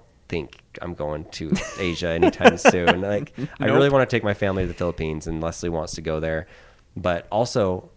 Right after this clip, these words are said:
Speaker 1: I could, I don't see the point of, like, you going to China to check out factories when you have to go quarantine for twenty-one days.
Speaker 2: No.
Speaker 1: And then what happens when you come back? You gotta do that when you get back here. So,
Speaker 2: Yeah.
Speaker 1: yeah.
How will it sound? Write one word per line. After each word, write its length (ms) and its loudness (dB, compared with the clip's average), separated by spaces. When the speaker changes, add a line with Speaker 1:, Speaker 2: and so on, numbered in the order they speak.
Speaker 1:
I 180 -8
could, 260 -10
I 120 -2
don't 280 -2
see 280 -4
the 180 -2
point 300 -4
of, 100 -6
like, 220 -6
you 80 -4
going 380 -2
to 80 -12
China 260 -2
to 100 -12
check 260 -8
out 140 -8
factories 640 -6
when 320 -2
you 120 -4
have 100 -6
to 120 -20
go 160 -4
quarantine 560 -4
for 120 -8
twenty-one 480 -2
days. 380 -4
Speaker 2:
No. 300 -2
Speaker 1:
And 100 0
then 80 2
what 60 2
happens 240 -2
when 80 -2
you 80 -4
come 160 -4
back? 340 -4
You 60 -16
gotta 180 -2
do 140 -4
that 160 0
when 80 -6
you 80 -6
get 180 -6
back 220 -4
here. 320 -4
So, 200 -6
Speaker 2:
Yeah. 220 -4
Speaker 1:
yeah. 340 -6